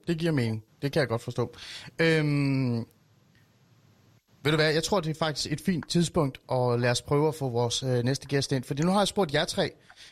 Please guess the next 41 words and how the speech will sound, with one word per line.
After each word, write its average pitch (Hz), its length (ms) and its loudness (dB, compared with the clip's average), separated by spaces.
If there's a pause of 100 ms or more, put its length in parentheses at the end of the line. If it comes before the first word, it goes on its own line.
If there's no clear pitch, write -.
(120)
øh, 123 520 0
Firas, 139 460 -2
øh, 127 380 2
Ahmed 170 300 0 (140)
og 123 180 2
Younes, 180 360 0
hvad 139 220 2
I 151 60 0
synes, 156 400 -2
øh, 127 300 2
eller 123 200 0
hvordan 123 240 0
det 147 80 -6
ser 156 220 0
ud, 185 80 -2
eller - 260 -8
hvordan 120 160 -2
det 127 100 -8
står - 120 -6
til 180 280 0 (420)
tyve 160 320 0
enogtyve 135 400 0
for 135 140 0
den 123 100 -4
minoritetsetniske 120 840 -2
mand. 110 180 0 (500)
Og, 151 200 4
øh, 135 140 2
jeg 151 80 2
har 165 60 0
lavet 165 200 2
nogle 151 300 -2
nedslag 156 360 2 (140)
i 131 40 -10
forhold 139 240 0
til 131 120 -4
de 135 80 -2
ting, 131 220 -4
I 120 40 -2
har 120 80 2
sagt, 151 280 -2